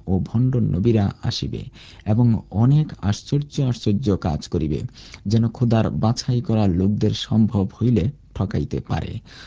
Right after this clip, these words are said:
তোমরা কিন্তু সতর্ক থাকিও, আমি তোমাদের আগেই সমস্ত কিছু বলিয়া রাখিলাম। সেই সময়ের কষ্টের ঠিক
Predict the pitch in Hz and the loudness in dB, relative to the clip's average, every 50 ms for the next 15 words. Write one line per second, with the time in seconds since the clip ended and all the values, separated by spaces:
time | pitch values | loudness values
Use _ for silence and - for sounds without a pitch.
0 | - - - 101 95 101 107 113 - 139 139 143 - 151 143 - - - 90 - | -14 -6 -2 0 2 2 2 2 0 0 0 0 0 -2 -2 -2 -2 -4 -2 0
1 | 95 98 113 120 - 139 143 - - 107 - - 82 82 78 - - - - - | 0 0 0 0 0 -2 -2 -2 -4 -6 -4 -2 -2 -2 -2 -4 -4 -8 -12 -14
2 | - - - - - 104 90 101 107 107 113 107 110 107 107 98 85 - - 104 | -20 -20 -14 -4 0 2 4 4 4 4 4 4 4 4 4 2 0 0 0 2
3 | 98 104 117 120 113 107 - - - - 90 90 113 - - - 143 - 120 120 | 4 4 4 4 2 0 -2 -6 -4 -2 0 0 0 -2 -4 -6 -4 -2 -2 -4
4 | - - 92 90 98 120 107 87 87 95 90 82 82 71 82 87 - - - 85 | -2 -4 -4 -2 0 0 2 2 4 4 4 2 2 -2 -2 -4 -6 -4 -4 -4
5 | 85 - - 71 - - - 117 120 123 - - - - - - - - - - | -4 -4 -6 -6 -8 -8 -10 -10 -12 -14 -16 -18 -20 -20 -20 -20 -20 -20 -20 -20
6 | - - - - - - - - - - - - - - - - - - - - | -20 -20 -20 -20 -20 -20 -20 -20 -20 -20 -20 -20 -20 -20 -20 -20 -20 -20 -20 -20
7 | - - - - - - - - - - - - - 104 104 107 - - - 110 | -20 -20 -20 -20 -20 -20 -20 -14 -6 -4 -2 2 4 4 4 4 2 2 2 4
8 | 101 98 95 90 71 - - 98 107 - - - 104 95 95 98 - - - 123 | 4 4 4 2 2 0 -2 -2 -2 -2 -2 -2 0 0 0 -2 -4 -4 -2 0
9 | 120 127 | 0 0